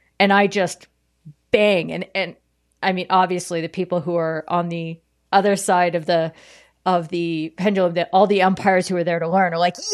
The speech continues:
"Yeah, Keely, that's great." And they, they love that.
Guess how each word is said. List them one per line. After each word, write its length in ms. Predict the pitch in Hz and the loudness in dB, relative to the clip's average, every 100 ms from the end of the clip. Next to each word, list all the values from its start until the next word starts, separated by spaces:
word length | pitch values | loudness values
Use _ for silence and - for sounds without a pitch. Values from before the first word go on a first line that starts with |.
| 403 | 2
"Yeah, 180 | 339 | 2
Keely, 380 | 381 - 339 285 | 0 -4 -4 -2
that's 260 | 285 311 - | 2 0 -2
great." 440 | 220 294 330 233 | -6 2 2 2
And 100 | 185 | -2
they, 120 | 196 | -8
they 160 | 180 196 | -4 -4
love 320 | 185 233 262 | 0 2 2
that. 260 | 175 151 - | 0 -4 -6